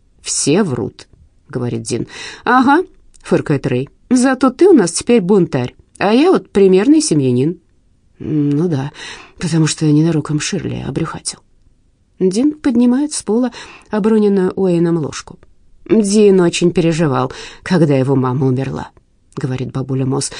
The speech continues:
«Ну, всем тяжело было. А отец Динов». Билл ловит взгляд Дина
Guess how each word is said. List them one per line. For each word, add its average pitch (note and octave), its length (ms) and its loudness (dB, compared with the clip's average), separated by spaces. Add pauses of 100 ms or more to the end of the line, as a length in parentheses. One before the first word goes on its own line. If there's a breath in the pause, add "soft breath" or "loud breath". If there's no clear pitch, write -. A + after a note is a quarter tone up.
(220 loud breath)
«Ну, G#3 280 4
всем C#3 320 0
тяжело C3+ 360 -6
было. C3 300 -8 (340)
А F3+ 140 -2
отец G3 380 0
Динов». B2+ 460 -8 (600)
Билл C3+ 280 -8 (220)
ловит C#3 300 -8
взгляд C#3 320 -10
Дина F#3 280 -4